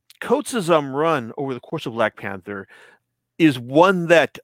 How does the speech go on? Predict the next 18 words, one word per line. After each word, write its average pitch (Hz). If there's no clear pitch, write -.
um, 113
basically, 233
like, 180
showcases, 160
like, 135
the 123
problems 127
when 113
you've 107
got, 110
like, 104
a 104
writer 107
from, 113
coming 117
from 110
other 107
medium, 101